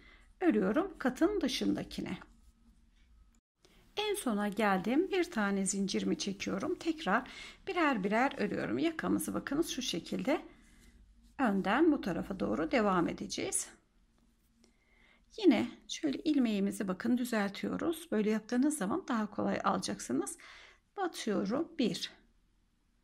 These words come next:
İki. Dıştaki bakın. Üç. Dört.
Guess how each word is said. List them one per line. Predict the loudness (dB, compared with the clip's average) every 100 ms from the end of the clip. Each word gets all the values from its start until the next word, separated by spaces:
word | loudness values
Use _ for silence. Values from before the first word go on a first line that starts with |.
| _ _ _ _ _ _ _
İki. | -4 -4 -4 -6 -8 -20 _ _ _ _ _ _ _ _
Dıştaki | -4 -4 -4 -6 -8 -14
bakın. | -10 -8 -8 -12 -20 _ _ -2
Üç. | 0 0 -6 -12 -20 _ -20 _ _ _ _ _ _ _ _ _ -6
Dört. | -2 -2 -4 -12